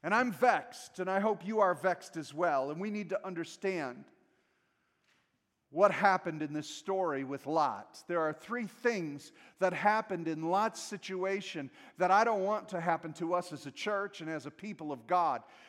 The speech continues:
And these three things we have to watch out for. We don't want to assist, we don't want to accommodate,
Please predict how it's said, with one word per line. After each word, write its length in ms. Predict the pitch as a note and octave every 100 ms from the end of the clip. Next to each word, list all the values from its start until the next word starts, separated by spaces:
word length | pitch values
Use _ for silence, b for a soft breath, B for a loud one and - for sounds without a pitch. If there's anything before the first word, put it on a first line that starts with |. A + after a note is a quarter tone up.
| B
And 280 | E3+ E3 C#3+
these 240 | A3 G3+
three 240 | - G#3
things 360 | G3 G#3 F#3 C#3+
we 120 | F3
have 140 | F#3 F3+
to 80 | E3+
watch 340 | E3 E3 E3
out 260 | F3+ E3 -
for. 360 | D3+ C3+ C3+ B B
We 160 | F#3 G#3
don't 380 | D#3+ G3+ G#3
want 180 | G#3+ G3
to 140 | F3+ D#3+
assist, 680 | D3+ - B3+ B3 B3 -
we 140 | E3 F3
don't 280 | G3 G3+
want 180 | G#3 F3
to 100 | D#3+
accommodate, 720 | D#3 - G#3 G3 G3 F#3+ F#3